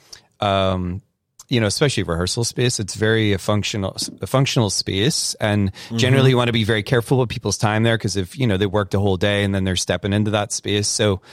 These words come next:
Speaker 1: um, I would say actually even in, within the rehearsal space, though, be mindful of that. You're always gonna get a few conversations as you're setting up some gear, or, or the person who lingers after, they're just packing away their stuff.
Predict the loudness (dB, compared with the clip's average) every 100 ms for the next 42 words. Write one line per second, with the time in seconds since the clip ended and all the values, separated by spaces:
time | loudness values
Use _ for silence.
0 | -20 -18 -20 -8 -2 0 2 0 0 0
1 | 2 2 0 0 2 2 2 2 2 2
2 | 2 0 0 0 2 0 -2 -2 -4 -2
3 | -2 -2 -2 2 4 2 2 2 2 0
4 | -2 -2 0 0 0 -2 -2 -2 2 2
5 | 4 2 0 2 0 2 0 0 0 0
6 | 0 0 0 -2 -2 -2 -2 0 0 -2
7 | -4 -4 -4 -2 -2 0 2 2 0 -2
8 | -10 -20 -8 0 2 4 2 2 2 2
9 | 0 0 0 0 0 2 2 2 2 2
10 | 0 0 0 0 0 -2 -2 -2 -2 -2
11 | 0 0 0 -2 -2 -2 -4 -10